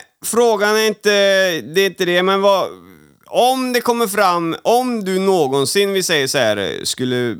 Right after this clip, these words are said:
bli tillsammans med någon eller vara ihop med någon, vad, vad, vad, eh, behöver man ha för att leva med dig, till exempel? Alltså, jag tänker, du har ju gått själv väldigt länge. Ser du det som ett problem, att det skulle vara problem att dela ditt liv med någon annan part?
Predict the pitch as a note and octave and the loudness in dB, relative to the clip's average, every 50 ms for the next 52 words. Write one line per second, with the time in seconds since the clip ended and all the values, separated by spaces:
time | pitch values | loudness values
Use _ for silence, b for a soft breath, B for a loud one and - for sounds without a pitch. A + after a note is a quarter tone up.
0 | - - _ - D2 G#2 A#2+ B2 B2 B2 - A2 - - D3+ A#2+ G2 G2 G2+ G#2 | -12 -20 _ -20 -20 -10 -8 -8 -6 -6 -6 -4 0 0 0 0 0 -2 -4 -4
1 | G2+ - B2 A#2+ G#2+ G#2 G#2+ A2 A2 G#2+ B2 D#3 F#3 G3 - - - E3 C#3+ A2 | -4 -6 -6 -6 -4 -4 -2 -2 -2 -2 -2 -4 -6 -6 -8 -8 -6 -4 -2 -4
2 | G2+ B B B B B B B D#3 B2 - C#3+ E3 G#3 G3+ - F2+ D#3+ F3+ G#3+ | -4 B B B B B B B -16 -10 -8 -2 2 2 2 2 0 -2 0 2
3 | G#3+ G#3+ G#3 G3+ G3 F3 C3 F#2+ B1 A1 G#1+ G1+ B1 A1 - E2 C#3+ E3 E3 G#3+ | 4 4 4 4 2 0 -2 -2 -4 -8 -10 -12 -16 -20 -18 -16 -12 -2 0 2
4 | G#3 G3+ G3 G3 G3 G3 E3+ E3+ F#3 G3 G3 G3 F#3+ F#3+ F3+ E3+ D3+ C#3+ C#3 D#3 | 4 4 4 4 2 0 -2 -2 0 0 2 2 0 -2 -2 -4 -6 -8 -6 -4
5 | F#3 F#3+ F3+ F#3 F#3 F3 F3+ F3+ F3+ F#3 F3+ D3+ D3+ E3+ - - - D#3 - E3 | -2 0 2 2 0 0 -2 -2 0 0 0 2 0 0 2 0 -2 -2 -2 -4
6 | E3+ E3+ E3 D3+ D3+ D#3 D#3 - - E3 F3 F3+ F3 C#3+ B2 A#2+ B2 C3 C3+ C3+ | -2 0 0 2 0 0 -2 -4 -4 -2 0 2 2 2 0 0 -2 -2 -2 0
7 | B2+ D3 F3 G3+ F#3+ - F3 F3+ E3+ - D3 G#2 E2+ E2 - G2+ G2 G2+ A#2 A#2+ | 0 0 0 -2 -4 -4 -4 -4 -2 -2 -2 -2 -4 -4 -6 -4 0 0 0 0
8 | - - C#3 C#3+ D3 - D#3+ C#3+ B2+ D3 C#3+ C#3+ C#3 D3 E3 F3+ F#3 F3+ F3 E3 | 0 -2 -2 -2 -2 -2 -2 -4 0 0 -2 0 0 0 0 0 0 0 0 -2
9 | D#3 - - - - D3+ D3 E3 F#3 E3+ F3 F#3+ E3 C#3 B2 B2+ D3+ C#3+ B2 G#2 | -2 -2 -10 -2 0 0 2 2 -2 0 0 0 0 0 -2 0 -2 -2 -2 -2
10 | A2 - E3+ E3 D#3+ F#3 G3+ G#3 F3 F3+ E3+ E3+ D3+ - - F#3 F3 D3+ C3+ C3+ | -2 -2 -2 -2 0 0 0 -2 -2 -2 -4 -4 -6 -4 -4 -4 -4 -2 -2 0
11 | C3+ D#3 F3+ G3 G3 F#3+ F3 D#3+ - - - - - E3+ D#3 D#3 D3+ C#3 C3+ - | 0 0 0 -2 -2 -2 -4 -4 -4 -4 -10 -6 -4 -2 -2 -2 -4 -6 -10 -6
12 | E2 C#3+ D3+ C#3+ D3+ D#3 D3 C#3+ D3+ C#3 B2 B2 B2+ B2+ C3 E3 D3+ A2+ G2+ D3 | -2 -2 -2 -2 -2 -6 -4 -2 0 0 0 -2 -2 -2 -2 0 0 0 0 -2
13 | G3 F#3 E3+ B2+ - C3+ B2+ A2+ G2+ G#2+ A2 A#2 A#2+ A#2+ A2+ G2+ G#2 C3+ F#3 - | -2 -2 -4 -4 -2 -2 -2 -2 -2 -2 -2 -2 -2 -2 -2 -2 -2 -4 -6 -6
14 | - F2 A#1+ A1 - _ - - | -8 -10 -10 -10 -12 _ -20 -20